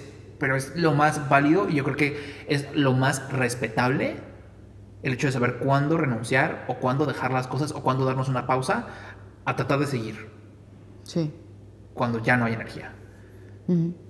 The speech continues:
Speaker 1: Pero, pues, bueno.
Speaker 2: Digo, y no es sencillo que las personas a tu alrededor lo entiendan. Eso a mí me tomó muchísimo trabajo porque justamente me tocó que una persona se fue de mi vida, sin más. Y hasta más o menos ahorita he podido comprender que su mundo estaba derrumbándose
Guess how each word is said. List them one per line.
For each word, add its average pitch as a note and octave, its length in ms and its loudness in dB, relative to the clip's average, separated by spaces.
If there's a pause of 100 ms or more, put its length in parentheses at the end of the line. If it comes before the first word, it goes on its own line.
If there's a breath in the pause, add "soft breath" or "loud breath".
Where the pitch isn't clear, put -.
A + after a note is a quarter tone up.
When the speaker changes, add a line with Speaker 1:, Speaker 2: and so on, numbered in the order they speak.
(100)
Speaker 1:
Pero, - 200 -4
pues, - 140 -10
bueno. - 160 -12 (300)
Speaker 2:
Digo, A3 160 8
y F#3+ 60 8
no F#3+ 120 6
es G3+ 60 4
sencillo A3+ 360 6
que A3 80 4
las F#3 100 6
personas E3 360 2
a F#3+ 60 0
tu F#3 60 2
alrededor D#3 380 6
lo F3 80 4
entiendan. D#3 440 2 (160)
Eso F#3+ 560 4 (400 loud breath)
a F3 140 8
mí G3 80 10
me G#3+ 140 10
tomó G3 180 10
muchísimo F#3+ 420 6
trabajo D3+ 460 4
porque - 220 -4
justamente F#3 500 6
me E3+ 120 4
tocó D#3+ 240 2
que - 80 0
una E3 100 2
persona D#3+ 320 2
se D#3 80 2
fue D#3 160 2
de D3+ 40 4
mi D3 100 6
vida, D3+ 300 4 (180)
sin D3 240 2
más. F3+ 340 0 (500 loud breath)
Y F3 140 6
hasta D#3 600 6
más E3+ 300 4
o G3 40 6
menos F3+ 280 6 (720)
ahorita D#3 440 6
he F#3 40 2
podido E3 240 4
comprender C#3+ 720 2
que D#3 180 4
su D3+ 160 2
mundo F3 360 6
estaba E3 340 4
derrumbándose D3 720 4